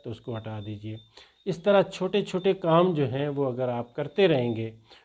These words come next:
और उसको जो है वो पोस्टपोन नहीं करेंगे,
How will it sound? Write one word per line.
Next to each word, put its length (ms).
और 160
उसको 580
जो 220
है 180
वो 220
पोस्टपोन 640
नहीं 300
करेंगे, 500